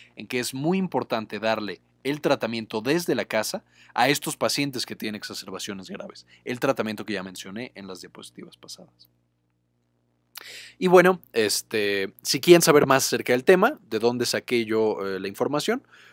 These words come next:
fue básicamente la, de la página de Medscape, que es de donde normalmente saco mucha de mi información, específicamente el tema de asma, y de las guías para el tratamiento del asma de la gina, que es esta asociación internacional para el asma.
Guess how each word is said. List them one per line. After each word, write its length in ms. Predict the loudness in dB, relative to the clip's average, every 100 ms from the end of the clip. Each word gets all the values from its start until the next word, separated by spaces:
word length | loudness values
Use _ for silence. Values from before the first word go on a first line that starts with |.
| _
fue 120 | 4
básicamente 480 | 4 6 2 2 2
la, 120 | 2
de 260 | 0 -4 -2
la 100 | -2
página 260 | -2 -4
de 80 | -4
Medscape, 500 | -4 -4 0 0 0
que 120 | -2 -4
es 80 |
de 60 | -4
donde 200 | -6 -8
normalmente 720 | -8 -10 -10 -8 -8 -10 -12
saco 340 | -10 -8 -8 -8
mucha 320 | -10 -8 -8
de 60 |
mi 80 | -8
información, 560 | -8 -8 -6 0 0 -2 _ _ _ _ _ -20 -12 -4
específicamente 760 | -2 2 0 2 2 0 -2
el 80 | -2
tema 220 | -2 2
de 140 | 6
asma, 340 | 8 8 2 -6 _ _ _ _ -20 -14
y 200 | -2 2
de 140 | 4 6
las 200 | 4 0
guías 500 | 6 6 6 2 -6 _
para 200 | 4 6
el 80 | 4
tratamiento 460 | -2 -4 -4 0
del 80 | 4
asma 280 | 4 2 -2
de 100 | -2
la 140 | -2
gina, 360 | -2 -2 -4 -8 -6
que 120 | -6
es 140 | -4
esta 400 | -8 -6 -4 -4
asociación 520 | -4 -8 -10 -8 -8
internacional 720 | -10 -10 -10 -10 -10 -8 -8
para 500 | -8 -6 -4 -4 -4
el 140 | -6 -4
asma. 320 | -4 -6 -20